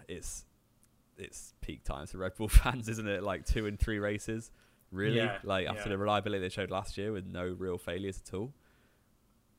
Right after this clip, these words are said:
Speaker 2: Uh, Checo
Speaker 1: Yeah.
Speaker 2: had a few.
Speaker 1: Yeah, but not, yeah, for Max, it was,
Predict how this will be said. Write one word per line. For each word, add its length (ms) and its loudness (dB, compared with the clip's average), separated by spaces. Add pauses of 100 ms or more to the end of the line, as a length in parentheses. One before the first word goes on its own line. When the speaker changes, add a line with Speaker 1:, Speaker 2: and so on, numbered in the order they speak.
(120)
Speaker 2:
Uh, 160 6
Checo 300 -2
Speaker 1:
Yeah. 80 4
Speaker 2:
had 100 6
a 40 0
few. 380 -4 (640)
Speaker 1:
Yeah, 220 4
but 180 0
not, 240 0
yeah, 220 -2
for 160 -12
Max, 320 -8
it 80 -10
was, 300 -12